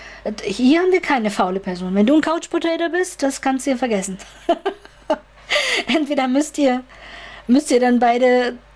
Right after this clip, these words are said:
einen Kompromiss eingehen, weil hier hast du eine Person, die sehr aktiv ist.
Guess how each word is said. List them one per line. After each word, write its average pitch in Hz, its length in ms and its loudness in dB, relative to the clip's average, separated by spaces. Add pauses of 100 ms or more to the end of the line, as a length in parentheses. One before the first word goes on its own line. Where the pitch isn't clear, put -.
einen 247 100 0
Kompromiss 254 680 2
eingehen, 294 580 2
weil 254 300 2
hier 302 200 2
hast 330 220 -2
du 311 180 2
eine 262 220 2
Person, 254 360 4
die 262 120 4
sehr 254 220 2
aktiv 233 420 -2
ist. - 440 -10